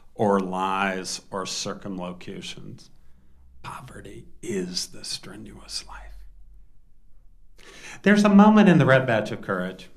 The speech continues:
<clears throat> when the fear of battle and the fear of poverty converge dramatically. It comes from the same passage that so fascinated both John Huston, the filmmaker,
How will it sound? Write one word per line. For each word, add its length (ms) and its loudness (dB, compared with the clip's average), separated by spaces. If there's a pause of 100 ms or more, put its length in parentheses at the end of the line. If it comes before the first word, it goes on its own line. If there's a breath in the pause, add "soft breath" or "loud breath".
<clears throat> 160 -6
when 760 4
the 100 2
fear 360 4
of 200 -2
battle 580 -4 (460 soft breath)
and 140 -10
the 60 -4
fear 340 0
of 180 -4
poverty 720 -6 (440)
converge 680 -6
dramatically. 720 -8 (1040 soft breath)
It 100 -14
comes 260 0
from 180 2
the 60 2
same 420 2
passage 680 -2
that 140 -8 (460)
so 260 -4
fascinated 800 -4
both 340 -4 (460 soft breath)
John 240 0
Huston, 600 -2
the 60 -4
filmmaker, 800 -2